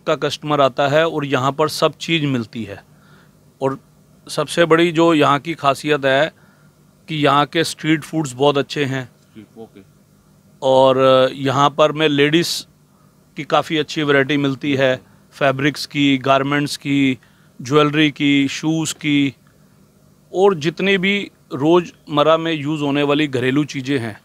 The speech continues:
Speaker 2: हम्म।
Speaker 1: वो सभी यहाँ मिलती हैं।
Speaker 2: अच्छा, यहाँ पे सर लगभग कितनी शॉप्स होगी सर सेंट्रल मार्केट के अंदर?
Speaker 1: सेंट्रल मार्केट में पूरी मिलाकर के लगभग एक हज़ार शॉप होंगी।
Speaker 2: एक हज़ार शॉप है। अच्छा, ये मार्केट की जो स्थापित हुई, कब हुआ स्थापित है?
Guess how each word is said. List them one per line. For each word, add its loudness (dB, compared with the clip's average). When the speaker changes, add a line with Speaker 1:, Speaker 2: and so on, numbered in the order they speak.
Speaker 2:
हम्म। -20
Speaker 1:
वो -2
सभी 2
यहाँ 4
मिलती -6
हैं। -18
Speaker 2:
अच्छा, -20
यहाँ -16
पे -16
सर -8
लगभग -2
कितनी -2
शॉप्स 2
होगी -6
सर -10
सेंट्रल -16
मार्केट -20
के -20
अंदर? -20
Speaker 1:
सेंट्रल 0
मार्केट 4
में 0
पूरी 0
मिलाकर 2
के -2
लगभग 0
एक 0
हज़ार 2
शॉप -10
होंगी। -20
Speaker 2:
एक -20
हज़ार -14
शॉप -18
है। -16
अच्छा, -14
ये -10
मार्केट -2
की -4
जो 6
स्थापित -2
हुई, -6
कब 0
हुआ -2
स्थापित -18
है? -20